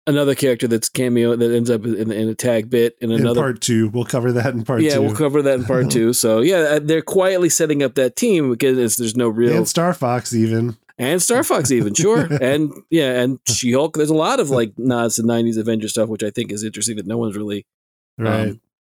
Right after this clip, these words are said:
Speaker 1: talking about. When I t-, when people talk about what the possibility of the next Avengers lineup could be, I'm like, "Well, there's a whole,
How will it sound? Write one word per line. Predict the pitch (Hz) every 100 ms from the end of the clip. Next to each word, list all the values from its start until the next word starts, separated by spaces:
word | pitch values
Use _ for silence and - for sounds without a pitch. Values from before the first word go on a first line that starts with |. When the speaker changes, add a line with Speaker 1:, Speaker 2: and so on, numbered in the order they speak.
| _
Speaker 1:
talking | 156 123 113
about. | 107 104 101
When | 110
I | 107
t-, | 139
when | 135
people | 117 123
talk | 123 123
about | 117 110
what | 113
the | 107 -
possibility | - 120 107 113 113 110
of | 104
the | 101
next | 110 107
Avengers | 110 107 101 107
lineup | 104 101 -
could | 180 151
be, | 123 110
I'm | 107
like, | 113 113
"Well, | 127
there's | 160 214
a | 233
whole, | 196 196